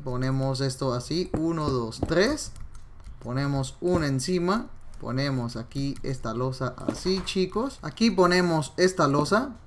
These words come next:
y hacemos un bloque completo. Quitamos esta de aquí y ponemos aquí el alerón. Así. Y ahora utilicemos rápidamente por aquí carbón. Carbón.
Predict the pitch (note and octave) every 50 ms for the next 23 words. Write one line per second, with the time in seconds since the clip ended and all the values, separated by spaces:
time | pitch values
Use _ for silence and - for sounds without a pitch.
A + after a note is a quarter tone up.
0 | - - E3+ F#3 F3 E3 - E3+ D#3+ D#3 D#3 D#3 C#3+ - - E3 F3+ F3 D#3 D3+
1 | C#3+ C3+ C3 B2 - B2+ C3 C3+ F#3+ G3+ G3 - - F#3+ B3 D4+ - - - -
2 | - - - - - B2 A2+ D3+ D3+ D3 C3+ C3 C3 B2+ - - E3 E3 - -
3 | C3+ A#2 A2+ A#2 - - G#3 C#4 E4 - - - - - - - - - - -
4 | - - D#3 F3+ F#3+ E3 D#3 C#3 C3+ C#3 D3 D#3 D#3 C#3+ C#3 C3 C3+ B2+ B2+ -
5 | D3+ D3 C#3 C#3 C#3 C3+ B2 B2 C3+ E3 A#3 C#4+ - - - - - - - -
6 | - - - - - - - - - - - - - - - - - - - -
7 | - - - - - - - - - - - F#3 F#3 E3 E3+ G#3 C4 - - -
8 | - - - - - - - - - - D#3 E3+ F#3+ G3+ G#3 F#3 F#3+ F3 D#3 D3
9 | C#3 - G3 F#3 E3+ D#3+ D3 D3 E3+ F#3 F3+ D#3+ D#3 D3+ D#3+ F#3+ G#3 G3 F#3 F3+
10 | F3 F#3 F3+ E3 D3 F#3 F#3 - - - D3+ C#3 C#3 C#3+ E3 G3+ B3 C4+ - -
11 | - - - - - - - - - - - - - - - - - - - -
12 | - - - - - - - - - - - - - A2+ A2 A#2 A#2+ B2+ C#3+ F#3
13 | A#3+